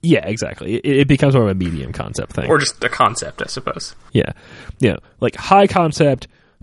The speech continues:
Speaker 1: Tuvok has to deal with rambunctious, disobedient people while stranded on a moon. <laughs>
Speaker 2: Yes.
Speaker 1: And they never get the polyferride.
Speaker 2: <laughs> No, they never get the polyferrite.
Speaker 1: But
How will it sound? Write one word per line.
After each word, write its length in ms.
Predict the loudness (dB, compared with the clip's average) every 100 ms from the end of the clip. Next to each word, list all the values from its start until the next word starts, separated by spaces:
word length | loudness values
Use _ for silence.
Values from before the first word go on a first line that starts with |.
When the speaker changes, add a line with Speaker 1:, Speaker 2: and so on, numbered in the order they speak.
| -20 -20 _ _ -2
Speaker 1:
Tuvok 460 | 2 4 4 2
has 260 | -2 -4 0
to 120 | 0
deal 500 | 0 2 2 2 -2 _ _ 2
with 360 | 4 4 -4 -20 _ _ _ _ 0
rambunctious, 640 | 0 2 0 0 2 0
disobedient 840 | 2 2 2 2 0 2 0 -2 -4
people 440 | -4 -2 -6 -8 _ _
while 140 | 2 2
stranded 440 | 2 4 4 4
on 140 | 2
a 60 | 0
moon. 280 | -2 -4 -6
<laughs> 60 | -6 -8 -20 _ _ _ _ _
Speaker 2:
Yes. 380 | -14 -12 -14 -8 -2
Speaker 1:
And 120 | 4
they 60 |
never 160 | 6 6
get 80 | 6
the 80 | 2
polyferride. 520 | 0 0 -2 -6 -10 -16 -20 -20 -20 -12
Speaker 2:
<laughs> 600 | -4 -2 2 2 2 0
No, 260 | 0 0 0 -2
they 100 | 0
never 220 | 2 0
get 140 | -4
the 80 | -8
polyferrite. 500 | -6 -6 -6 -8 -8 -14 -20 -20 -20 0
Speaker 1:
But 260 | 2 2